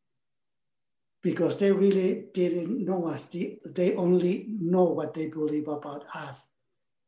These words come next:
And that images will survive in all of them. That when they l-, remember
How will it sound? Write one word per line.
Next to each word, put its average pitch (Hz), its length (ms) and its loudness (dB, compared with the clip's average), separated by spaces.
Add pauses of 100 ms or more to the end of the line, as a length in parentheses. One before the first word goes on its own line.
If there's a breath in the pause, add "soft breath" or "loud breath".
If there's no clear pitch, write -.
(340)
And 156 200 0
that - 240 2
images 196 600 2
will 175 280 2
survive 175 920 -2
in 156 260 -6
all 165 380 -6
of 160 260 -12
them. 190 360 -4 (2250)
That 170 320 -4 (260)
when 170 320 2
they 202 520 2 (840)
l-, 202 300 0
remember 180 1080 2